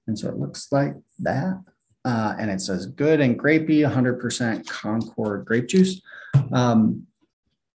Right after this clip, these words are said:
and so they're trying, so the purpose of that package is to get into schools. And the, the hard thing about being in schools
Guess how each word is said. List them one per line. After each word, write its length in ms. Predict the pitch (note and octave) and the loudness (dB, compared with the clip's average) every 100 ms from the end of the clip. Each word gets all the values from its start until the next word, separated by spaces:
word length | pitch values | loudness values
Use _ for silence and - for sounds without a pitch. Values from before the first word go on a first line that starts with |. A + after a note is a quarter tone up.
| _ E3 | _ 6
and 160 | D3+ | 6
so 200 | C#3 D#3 | 10 10
they're 200 | D3 F3 | 10 8
trying, 580 | E3+ - F3 F#3+ F3+ - | 6 4 6 8 8 6
so 140 | - | 2
the 100 | C#3+ | 4
purpose 420 | B2+ - F#3 B2+ - | 4 6 6 4 2
of 100 | A2+ | 2
that 180 | A2 | 0
package 400 | G2+ G2 G2 G#2+ | 0 -4 -4 -6
is 100 | G#2 - | -4 -4
to 80 | |
get 140 | G#2+ G#2+ | -4 -4
into 220 | G2 F#2 | -4 -2
schools. 680 | - - A#2 G2 F2+ - - - - - | -2 0 0 0 -2 -4 -12 -20 -10 0
And 160 | A2+ | 2
the, 180 | A2 A2 | 2 0
the 120 | - | 0
hard 260 | A#2+ C3 B2+ | 4 4 4
thing 140 | B2 | 2
about 260 | A#2 A2 G2+ | 2 2 2
being 240 | B2 A#2+ | 4 4
in 140 | A2+ G#2 | 4 2
schools 680 | - - A#2+ A2 G#2+ - | -2 -2 -2 0 -2 -6